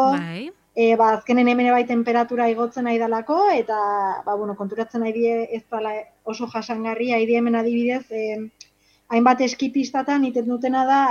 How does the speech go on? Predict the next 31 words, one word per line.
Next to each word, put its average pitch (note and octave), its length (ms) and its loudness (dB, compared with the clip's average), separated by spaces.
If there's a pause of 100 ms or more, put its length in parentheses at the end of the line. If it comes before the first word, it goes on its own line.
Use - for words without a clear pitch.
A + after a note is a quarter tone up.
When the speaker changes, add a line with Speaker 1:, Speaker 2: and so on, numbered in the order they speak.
(120)
Speaker 2:
e, G#3 480 0
ba, G#3 300 0
neguko A3+ 440 -2
azkeneko B3+ 680 0
elurre, C#4 640 0 (400)
e, A3 180 0
tapatu A#3+ 420 4
iten A#3 240 0
dute G#3 300 -2 (380)
plastiko A3 480 2
Speaker 1:
Ostras. G3+ 180 0
Speaker 2:
batzuekin. F3 400 -8 (680)
Pixkat, A#3+ 480 4
hotza A#3+ 320 4
mantentzeko, C#4 720 2
eta A#3+ 340 2
elur A#3 320 2
hori C4+ 180 0
pixkat, C#4+ 400 -2
e, G#3+ 220 -2
mantentzeko, B3 800 -2 (160)
eta A#3+ 240 0
hurrengo A#3 320 0
urten C4+ 180 0
erabiltzeko. A#3 720 -4 (360)
Baina A3 260 -4
ze C4 160 -4
pasatzen D4+ 460 -2
da, D#4 200 0
plastiko C4 540 -2
horiek D#4 380 0